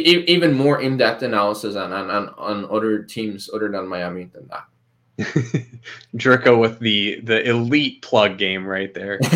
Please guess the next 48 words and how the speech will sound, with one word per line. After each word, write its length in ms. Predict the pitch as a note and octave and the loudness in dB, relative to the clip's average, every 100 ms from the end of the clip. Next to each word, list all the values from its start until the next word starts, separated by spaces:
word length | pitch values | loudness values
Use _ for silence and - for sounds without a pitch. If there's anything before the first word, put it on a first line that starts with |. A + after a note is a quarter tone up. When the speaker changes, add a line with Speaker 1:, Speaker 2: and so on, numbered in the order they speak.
| F#3+ G#3+ G3 D3+ D#3 | 8 8 8 6 0
Speaker 1:
<laughs> 80 | - _ _ _ _ - - - | -10 _ _ _ _ -20 -16 4
No, 120 | F#3 F#3+ | 8 10
oh, 240 | D#3 G#3 | 10 12
well, 100 | A3+ | 12
I 140 | G3 | 10
thought, 220 | G3 G3+ D3+ | 10 10 10
I 120 | D#3+ | 6
thought, 240 | F#3 F3 | 4 4
I 140 | D#3 D#3 | 4 4
thought, 180 | E3 | 4
I 140 | A#2 C3 | 4 4
thought 180 | D3+ D3+ | 4 4
it 40 | |
was 100 | D3 | 2
a 60 | C#3 | 0
good 180 | C#3 | -4
spot 440 | C#3 - B2 B2+ - | -4 0 2 2 0
to, 120 | C3 | -2
like, 280 | A#2+ A2+ - | 0 -2 0
"Hey, 400 | C3+ C3 C3 - _ - | 2 2 0 -10 _ -2
there's 200 | B2+ B2+ | -2 0
your 120 | C#3+ | -4
teaser. 680 | - C#3 B2+ B2+ C#3 C#3+ - | -2 -2 0 -2 -2 -8 -14
If 100 | A2+ | -10
you 120 | A#2 | -6
want 180 | A#2+ B2+ | -4 -2
more, 480 | C#3 B2+ B2 A#2 B2+ | 2 2 4 2 -2
you 120 | A#2+ | -6
know 100 | G#2+ | -6
where 160 | G2+ G#2 | -4 -4
to 60 | B2 | -2
go." 420 | C3 F#2+ - - _ _ - | 0 0 -2 -10 _ _ 0
Speaker 2:
That 100 | D#3 | 0
was 140 | A2 | 2
great. 220 | - B2 | 2 2
I 80 | A2 | 4
mean, 180 | A#2 G#2+ | 0 0
you're 180 | C3 A#2 | 4 4
a, 140 | G2+ | 2
you're 180 | G2 A#2 | 0 0
a 80 | G2 | -2
seasoned 400 | - G#2+ G2+ F#2+ | -4 -6 -6 -4
veteran, 380 | G2 F#2+ F2+ F2+ | -4 -2 -6 -8
man. 180 | F2+ - | -6 2
That's 220 | E3 E3+ | 2 4
Speaker 1:
<laughs> 20 | |
Speaker 2:
fantastic. 560 | D3+ E3 D3 C#3 - - - _ - - - _ _ _ - | 4 6 6 2 -6 -14 -20 _ -20 -20 -20 _ _ _ 2
Um, 500 | A#2+ A#2+ A2 G#2+ | 6 8 6 2